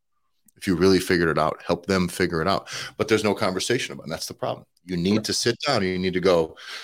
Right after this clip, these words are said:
Speaker 1: "Okay, well, they're not getting heavy. We talked about food. Do we need to make some changes? What's going on? Is this happening to them?" 'Cause they need to know, "Hey, we're behind schedule here.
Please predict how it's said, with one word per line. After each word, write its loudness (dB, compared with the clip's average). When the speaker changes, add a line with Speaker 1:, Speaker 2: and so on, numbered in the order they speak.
Speaker 1:
"Okay, 2
well, 6
they're 2
not 2
getting 2
heavy. -2
We -2
talked 0
about 2
food. -2
Do -4
we -2
need 2
to 0
make 0
some -4
changes? 0
What's 2
going 2
on? 0
Is -4
this -2
happening 0
to -12
them?" -20
'Cause 0
they 2
need 2
to 2
know, 4
"Hey, 0
we're 2
behind 0
schedule 0
here. -4